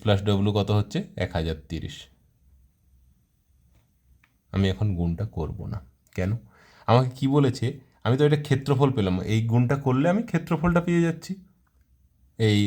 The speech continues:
উম, ইয়েটার, রাস্তাটার। তো আমাকে কি বলেছে? না, পাঁচ সেমি গুণিত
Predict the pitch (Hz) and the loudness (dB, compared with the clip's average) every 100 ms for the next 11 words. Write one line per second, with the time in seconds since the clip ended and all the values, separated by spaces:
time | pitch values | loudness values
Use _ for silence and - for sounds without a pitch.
0 | 90 107 104 101 104 104 139 143 107 - | 0 0 2 4 4 2 -2 2 2 2
1 | 110 120 - _ _ _ _ _ _ _ | -2 -4 -8 _ _ _ _ _ _ _
2 | _ _ _ _ 147 143 - - _ - | _ _ _ _ 2 2 -2 -18 _ -2
3 | 120 143 160 147 104 92 90 92 90 - | 0 0 -2 -2 0 0 0 -2 -2 2
4 | 107 110 - - 160 196 190 180 175 | 2 0 -4 0 4 4 4 2 2